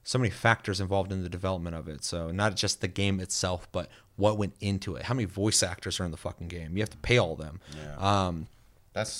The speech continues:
Speaker 2: Stardew Valley. I mean, that was just made by one dude.
Speaker 1: One dude, no voice acting,
Speaker 2: Mm-hmm.
Speaker 1: cheaper assets. You know, it's all fucking,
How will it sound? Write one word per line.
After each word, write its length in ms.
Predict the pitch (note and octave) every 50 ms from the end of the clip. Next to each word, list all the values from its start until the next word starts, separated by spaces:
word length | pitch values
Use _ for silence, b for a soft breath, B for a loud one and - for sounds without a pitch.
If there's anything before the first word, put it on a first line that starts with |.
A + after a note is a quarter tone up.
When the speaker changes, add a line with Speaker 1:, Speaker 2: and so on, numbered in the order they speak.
| -
Speaker 2:
Stardew 280 | - G2 F#2 F2 D#2+ D#2
Valley. 420 | D2 D#2+ G2+ A2+ G2 D#2 C#2+ C2
I 60 | C#2+ D2+
mean, 360 | D#2 D#2 D#2 D2+ D2 C#2+ C#2
that 160 | D2+ F2 F#2
was 140 | F2+ E2 -
just 120 | D2+ - D#2+
made 120 | D#2+ D2
by 80 | C#2+ D2
one 180 | C#2+ D2 D2 C#2+
dude. 260 | D#2+ E2+ D#2 D2 - -
Speaker 1:
One 260 | G2+ A2+ B2+ B2+ A2+
dude, 280 | G#2 B2 A#2+ G2+ F#2
no 120 | F#2+ G#2+ G#2+
voice 300 | G2+ A2+ A#2 A#2 A2 -
acting, 560 | B2 A2+ G#2+ - - A2+ A2 G#2+ G#2+ G#2+ G#2+
Speaker 2:
Mm-hmm. 160 | A2 F#2+ F#2+ F#2
Speaker 1:
cheaper 360 | F#2+ - B2 A#2 - A2+ A2
assets. 600 | A2 A2 A2 A2 - - A2+ G#2+ G#2 - - - G#2
You 60 | G#2
know, 160 | G2+ G2+ G2
it's 180 | F#2+ F#2 - G2+
all 220 | A2 A2+ A2 G2+
fucking, 460 | - - A2+ G#2 - A2 G2+ G2 F#2+